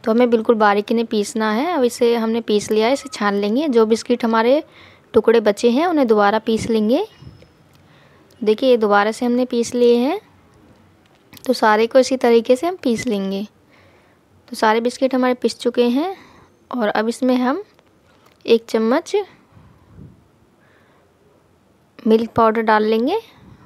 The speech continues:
मिल्क पाउडर डालने से इसमें बहुत ही अच्छा टेस्ट आता है। आप चाहें तो इसमें चीनी भी डाल सकते हैं। अब इसे हम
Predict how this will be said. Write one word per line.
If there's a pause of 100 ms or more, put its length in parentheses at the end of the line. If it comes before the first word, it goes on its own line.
(120)
मिल्क
पाउडर
डालने
से
इसमें
बहुत
ही
अच्छा
टेस्ट
आता
है। (560)
आप
चाहें
तो
इसमें
चीनी
भी
डाल
सकते
हैं।
अब
इसे
हम